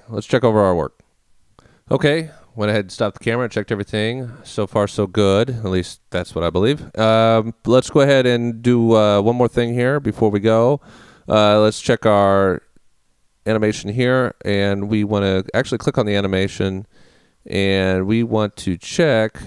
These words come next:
that's the preview scene, make sure you're on details. We wanna make sure that we don't loop our animation. Same with the L.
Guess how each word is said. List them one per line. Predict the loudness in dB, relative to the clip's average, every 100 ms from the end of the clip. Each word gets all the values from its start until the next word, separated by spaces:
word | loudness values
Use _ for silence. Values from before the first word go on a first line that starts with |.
| -10
that's | -10 -8
the | -6
preview | -4 -2 -2
scene, | -4 -4 -2 -2 -6 -10 _ _ _
make | -12
sure | -6 -2
you're | -2
on | -2
details. | -2 -2 0 2 2 -2 -6 -4
We | 0
wanna | 0
make | 0 -2
sure | -2 0
that | 0 0
we | 0
don't | 0 0 -2
loop | 0 0 2
our | 0 0
animation. | -4 -4 -6 -8 -12 -16 -18 _ _ _ _ _ _ _ _ _ _ -20 _ _ _ _ _ _ _ _ _ _ _ _ -20 _ _ _ _ _ _ _ _ _ _ _ _ _ _
Same | -6 -2 0
with | -2
the | -2 0
L. | 2 2 0 -4